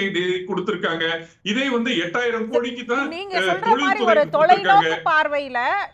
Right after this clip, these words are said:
Speaker 2: நாற்பத்தஞ்சாயிரம் கோடி அப்படிங்கிறது வந்து கல்வி கொடுத்தா இந்த சமூகத்துல ஒரு பெரிய மாற்றம் வரும் அப்படிங்கிறத தொடர்ந்து எல்லாருமே சொல்றாங்க. இந்த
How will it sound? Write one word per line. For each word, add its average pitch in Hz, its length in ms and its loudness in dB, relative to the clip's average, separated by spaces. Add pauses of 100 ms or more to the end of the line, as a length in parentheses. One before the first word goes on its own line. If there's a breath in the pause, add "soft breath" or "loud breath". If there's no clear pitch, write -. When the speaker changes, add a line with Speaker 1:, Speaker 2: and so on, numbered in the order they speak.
(120)
Speaker 2:
நாற்பத்தஞ்சாயிரம் 302 920 -2
கோடி 370 420 -4
அப்படிங்கிறது 262 640 -6
வந்து 220 300 -10 (460)
கல்வி 370 420 -2 (320)
கொடுத்தா 320 380 0 (180)
இந்த 311 200 -2 (260)
சமூகத்துல 330 600 0
ஒரு 285 80 0
பெரிய 294 280 -2 (140)
மாற்றம் 254 440 -4
வரும் 196 240 -6 (240 soft breath)
அப்படிங்கிறத 320 720 0
தொடர்ந்து 330 460 -2 (600)
எல்லாருமே 359 480 2
சொல்றாங்க. 247 460 -4
இந்த 302 160 -4